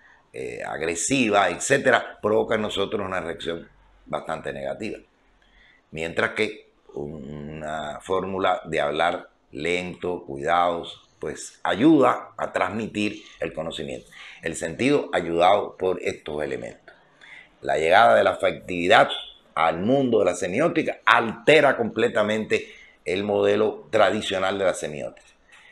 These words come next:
que estaba constituido solo por elementos cognitivos y referenciales. ¿Qué quiere decir este signo? Esto. ¿Qué significa este signo? Esto. ¿Qué quiere decir este texto? Esto otro. No, depende de cómo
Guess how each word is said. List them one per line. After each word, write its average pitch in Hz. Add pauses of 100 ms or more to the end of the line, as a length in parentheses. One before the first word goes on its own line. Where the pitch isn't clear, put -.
(140)
que 107
estaba 131
constituido 123
solo 196
por -
elementos 151
cognitivos 180
y 139
referenciales. 110 (360)
¿Qué 123
quiere 123
decir 117
este 117
signo? 170
Esto. - (520)
¿Qué 127
significa 127
este 123
signo? 127
Esto. - (300)
¿Qué 135
quiere 143
decir 143
este 139
texto? -
Esto 90
otro. - (360)
No, - (160)
depende 107 (140)
de -
cómo 101